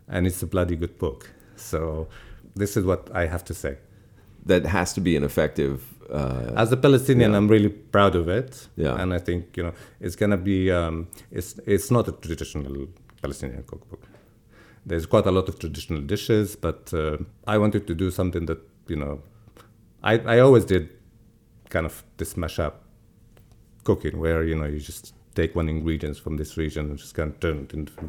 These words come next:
Speaker 1: With this book, I was a little bit more cautious.
Speaker 2: So this, this takes you back to more of a, a, a pristine line of,
Speaker 1: You want
Speaker 2: of
Speaker 1: to
Speaker 2: cooking.
Speaker 1: Yeah, because, you know, Palestinian cook-, uh, cooking is, um,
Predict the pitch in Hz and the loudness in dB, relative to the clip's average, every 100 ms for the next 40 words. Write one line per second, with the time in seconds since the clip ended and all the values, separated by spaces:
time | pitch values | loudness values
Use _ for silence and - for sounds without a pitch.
0 | 87 98 104 127 127 - 110 - 101 87 | -6 -6 0 0 0 4 4 4 -4 -2
1 | 90 85 85 80 85 82 76 - _ 82 | -2 -2 -4 -4 -8 -10 -12 -16 _ -6
2 | 78 - - - - _ _ - 98 90 | -4 -8 -18 -20 -20 _ _ -6 -2 -2
3 | 85 107 - 67 71 113 110 - 110 - | -2 -8 -10 -12 4 4 6 4 2 2
4 | 85 80 78 87 78 73 71 67 67 65 | 0 0 0 -2 -2 0 0 0 -2 -2
5 | 64 55 - 78 - 78 - 87 - 92 | -4 -4 -2 -4 -2 -8 -4 -4 -2 -4
6 | 82 73 73 71 71 71 69 67 65 62 | -2 -2 -2 -2 -2 -2 -4 -4 -4 -6
7 | 64 120 139 64 60 147 - - 62 - | -6 -4 -2 -2 -2 0 0 -4 -10 -12
8 | - 131 127 101 127 160 160 147 - 151 | -2 2 2 2 2 4 4 2 -2 4
9 | 135 110 - 135 131 147 139 131 135 - | 4 4 4 4 6 4 4 4 2 0
10 | - 147 127 - - - - 151 143 120 | -8 -2 -2 -2 -10 -2 2 6 8 8
11 | 107 98 - 104 95 87 | 6 4 4 4 4 2